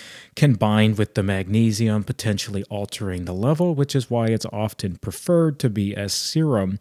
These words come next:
lab value. Now, magnesium is somewhat protein bound, and so often that will influence the way the lab results are given.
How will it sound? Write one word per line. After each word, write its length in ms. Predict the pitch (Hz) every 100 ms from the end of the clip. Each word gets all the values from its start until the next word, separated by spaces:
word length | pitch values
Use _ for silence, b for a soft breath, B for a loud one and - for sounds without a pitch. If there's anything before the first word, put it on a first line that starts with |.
| B B B B B
lab 460 | 135 117 113 127 120
value. 460 | 104 90 85 85 82 _ _ _ _ _ _ - -
Now, 340 | 139 120 117 - _
magnesium 800 | 123 123 120 135 123 131 120 123
is 360 | 131 131 123 -
somewhat 720 | - - 123 120 107 113 -
protein 640 | - 113 101 - 117 107 107
bound, 480 | 107 95 101 110
and 140 | 104 92
so 300 | - 104 - -
often 500 | 131 135 - 117 113
that 160 | 107
will 140 | 104 -
influence 580 | 107 101 107 101 107 -
the 140 | 110
way 500 | 92 98 101 101 101 B B B B -
the 160 | 107
lab 480 | 95 98 101 104 95
results 640 | 104 80 85 92 107 - - _
are 480 | 127 135 95 95 101 B B B B B _ - 104
given. 460 | 131 104 92 90